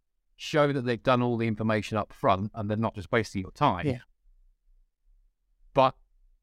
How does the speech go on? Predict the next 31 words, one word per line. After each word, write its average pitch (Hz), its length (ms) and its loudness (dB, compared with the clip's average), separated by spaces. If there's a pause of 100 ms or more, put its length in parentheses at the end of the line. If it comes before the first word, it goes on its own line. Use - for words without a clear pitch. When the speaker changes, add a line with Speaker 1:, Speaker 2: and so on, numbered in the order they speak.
(840)
Speaker 1:
and 131 160 -2
this, 156 160 0 (400)
this 127 260 -2
is 107 100 -6
probably 110 380 -2
a 110 240 -2
failure 101 480 -2
on 98 80 -2
my 110 160 2
part, 107 300 -10
but 113 80 -4
I'll, 127 340 0
if 147 180 -4
I 160 140 0
see 156 200 -4
a 151 60 -2
War 147 160 0
and 123 80 -4
Peace 127 200 -4
email, 98 240 2
I'll 107 160 2
read 107 320 -2
two 185 240 -2
sentences 107 640 -2
and 104 120 0
go, 104 280 2 (140)
"Okay, 104 240 -2
let's 104 160 -2
have 95 100 -4
a 92 60 -4
call." 95 320 -6